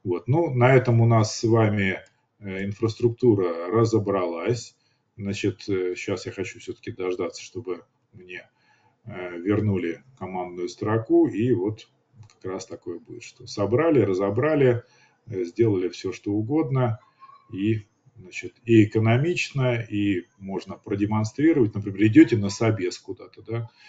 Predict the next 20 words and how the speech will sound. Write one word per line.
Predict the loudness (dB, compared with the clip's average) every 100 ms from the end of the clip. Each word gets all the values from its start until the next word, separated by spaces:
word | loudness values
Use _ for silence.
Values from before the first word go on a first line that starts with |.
| -20 _ _
развернули | -2 0 2 2 4 2 2
проект, | 2 2 2 2 -2
что-то | -8 -4 -4 -4
такое, | -6 -6 -2 2 4 4 2
и | -2 -6
вот | -4 -4 -6 -12 _
там | -12 -10
можете | -8 -10 -12 _
сказать: | -20 -18
«Вот | -12 -10 -12 _ _
я | -12 -8
вот | -8 -10 _ _ -20 -20
могу | -20 -20 _ -14 -14
вам |
продемонстрировать | -16 -18 -16 -18 -4 0 0 -2
вот | -12 -8
это, | -8 -8 -14 -20
сделано | -6 0 2 2 -2
вот | -8
так-то, | -4 -4 -4 -10 -12